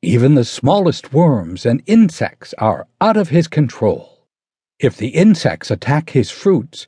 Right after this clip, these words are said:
he removes the affected fruits from the trees to save the others. To grow flowers, he needs to water the flower plants. He has to remove the weeds.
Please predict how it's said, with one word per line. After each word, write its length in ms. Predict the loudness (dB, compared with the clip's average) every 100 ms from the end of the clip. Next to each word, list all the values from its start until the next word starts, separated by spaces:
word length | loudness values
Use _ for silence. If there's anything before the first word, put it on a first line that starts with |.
| -20 -14
he 160 | -2 0
removes 680 | 2 2 4 4 2 -6 -6
the 140 | -6
affected 440 | -2 -4 -4 -10
fruits 300 | -8 -4 -4
from 180 | -4 -6
the 80 | -6
trees 500 | -6 -4 -4 -6 -10
to 120 | -8
save 480 | -8 -2 0 0 -2
the 140 | -2 0
others. 400 | 0 -2 -10 -20 _ _ _ _ _ -6
To 120 | -4
grow 200 | -2 -4
flowers, 680 | -4 -2 0 0 -4 -8 -10 _ _
he 200 | -4 0
needs 300 | 2 2 0
to 100 | -2
water 560 | -2 0 0 0 -2 -4
the 120 | -6
flower 440 | -4 -2 0 0
plants. 460 | 0 -6 -6 -12 -20 -20 -6
He 160 | -2
has 280 | 0 0 -2
to 120 | -6
remove 680 | -4 -2 0 2 2 2 -2
the 100 | -2
weeds. 640 | -2 -2 -4 -8 -14 -20